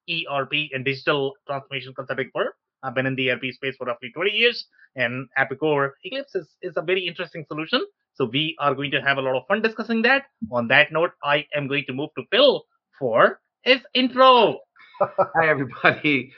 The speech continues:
Speaker 2: Phil Kerper, Managing Director of Ringling Business Solutions. We help executive leadership teams optimize business success by aligning their digital transformation investments with their core business strategies.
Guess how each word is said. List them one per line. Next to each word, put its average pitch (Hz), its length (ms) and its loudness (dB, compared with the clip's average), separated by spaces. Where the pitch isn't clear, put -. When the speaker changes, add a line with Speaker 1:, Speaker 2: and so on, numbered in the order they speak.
Speaker 2:
Phil 160 220 4
Kerper, 151 300 2
Managing 139 420 -2
Director 127 420 0
of 123 80 -6
Ringling 127 340 -2
Business 120 420 -2
Solutions. 127 440 -6
We 131 120 0
help 127 200 2
executive 120 480 -4
leadership 123 580 -4
teams 127 480 -4
optimize 131 560 2
business 131 380 -4
success 123 420 -2
by 117 140 4
aligning 113 400 2
their 104 120 -2
digital 104 320 -6
transformation 120 680 -4
investments 139 600 -4
with 120 180 0
their 117 160 2
core 127 320 0
business 120 420 -2
strategies. 127 680 0